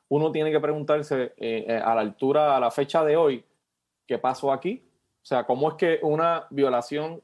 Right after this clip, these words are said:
tan crasa y tan obvia como la que está ocurriendo en esa zona, eh, nadie ha hecho nada sobre el particular, especialmente la, las entidades que tienen la responsabilidad principal de proteger nuestros recursos naturales, que es el Departamento de Recursos Naturales? O sea,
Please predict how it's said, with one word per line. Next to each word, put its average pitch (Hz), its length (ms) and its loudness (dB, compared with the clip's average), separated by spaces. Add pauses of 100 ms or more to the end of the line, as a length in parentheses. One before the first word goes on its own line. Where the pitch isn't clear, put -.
(100)
tan 127 220 -4
crasa 143 680 0
y - 120 -14
tan 123 260 0
obvia 131 420 0 (600)
como 123 240 0
la 113 100 2
que 110 60 -4
está 117 160 -4
ocurriendo 147 680 0
en 139 140 -2
esa 143 240 -4
zona, 147 460 -2 (100)
eh, 110 340 -4
nadie 139 540 2
ha 131 100 2
hecho 139 220 -4
nada 135 380 0
sobre 131 220 -4
el - 40 -10
particular, 143 440 0
especialmente 135 540 -2
la, 147 240 0
las 113 220 2
entidades 117 720 -2
que 117 160 -4
tienen 147 300 -4
la 156 80 0
responsabilidad 117 680 -2
principal 131 640 -2 (400)
de 117 140 2
proteger 110 420 -2
nuestros 156 240 -4
recursos 135 400 -4
naturales, 139 500 0
que 113 180 0
es 117 40 -2
el 147 120 -2
Departamento 123 720 -2
de 151 80 2
Recursos 113 340 -4
Naturales? 90 500 -6
O - 60 -20
sea, 92 260 -4